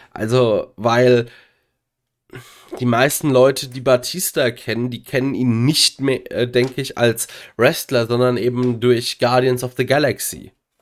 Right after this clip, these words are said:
Und ich würde Batista auch noch als einen der größeren Wrestling-Stars bezeichnen, auch wenn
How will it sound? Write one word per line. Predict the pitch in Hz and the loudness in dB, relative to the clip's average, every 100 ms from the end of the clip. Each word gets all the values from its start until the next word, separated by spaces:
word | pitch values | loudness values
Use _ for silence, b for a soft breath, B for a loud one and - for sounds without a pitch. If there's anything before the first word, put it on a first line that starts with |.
| B B B | B B B
Und | 113 | -6
ich | 110 | -2
würde | 139 127 | -2 2
Batista | 123 - - - 101 | 0 0 -6 -6 -4
auch | 143 | -2
noch | 139 - | -4 -4
als | 120 120 - | -6 -6 -6
einen | 113 123 123 117 107 | -2 2 2 0 -2
der | 110 | -4
größeren | 110 127 151 160 113 107 | -2 2 2 2 -2 -2
Wrestling-Stars | 104 104 - 101 95 98 95 - | -2 -2 -4 -8 -8 -8 -8 -10
bezeichnen, | - 104 104 104 | -8 -8 -6 -6
auch | 95 | -2
wenn | 110 113 | 0 0